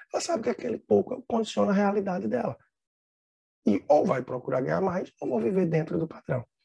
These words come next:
Eu já vi pessoas que ganham o que muitos sonhariam, que vivem muito acima desse padrão. E com isso, fatalmente, gastam mais do que ganham.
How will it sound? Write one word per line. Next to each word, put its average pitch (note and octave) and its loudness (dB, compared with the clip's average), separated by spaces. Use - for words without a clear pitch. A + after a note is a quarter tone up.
Eu - 4
já - 0
vi D3+ 2
pessoas C3 -2
que - -10
ganham B2+ 0
o B2+ -6
que - -6
muitos F3 4
sonhariam, B2+ 0
que A3 -4
vivem F#3 0
muito D#3+ 2
acima A#2+ -4
desse A2 -8
padrão. G#2 -6
E F3 6
com C3+ 4
isso, B2 2
fatalmente, B2 0
gastam C3+ 0
mais A#2+ -2
do C3 -4
que - -16
ganham. B2+ 0